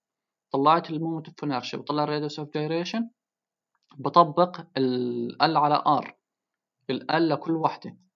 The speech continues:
طلعتها، طلعت معي ال، ال R الأقل، باخذها. هاي إيش؟ يعني إنه هي ال R، ال R اللي باخذها، شو بعمل؟ أقل من ثلاثين مية، أموري تمام.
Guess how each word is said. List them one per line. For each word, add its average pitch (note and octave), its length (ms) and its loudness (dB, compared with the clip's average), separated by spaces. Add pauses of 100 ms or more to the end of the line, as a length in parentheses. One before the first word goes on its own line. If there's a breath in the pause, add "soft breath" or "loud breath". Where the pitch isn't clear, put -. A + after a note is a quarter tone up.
(140)
طلعتها، E3+ 640 0 (220)
طلعت C#3 360 0
معي D3 200 -2
ال، D3 160 -2
ال C#3 280 0 (300)
R - 200 -14
الأقل، - 480 -6 (100)
باخذها. E3+ 580 -4 (640)
هاي D#3+ 420 -2
إيش؟ D#3 260 -10 (360)
يعني - 280 -12
إنه A#2 300 -4
هي D3 60 0
ال C#3+ 80 2
R، C#3 160 0
ال C#3 300 0
R - 20 -2
اللي B2 140 -4
باخذها، D#3+ 680 -4
شو F3+ 160 -4
بعمل؟ D#3 380 -4 (400)
أقل - 320 2
من F3+ 80 4
ثلاثين F3+ 380 -2
مية، F#3+ 380 0
أموري F3 260 -4
تمام. A#2 380 -10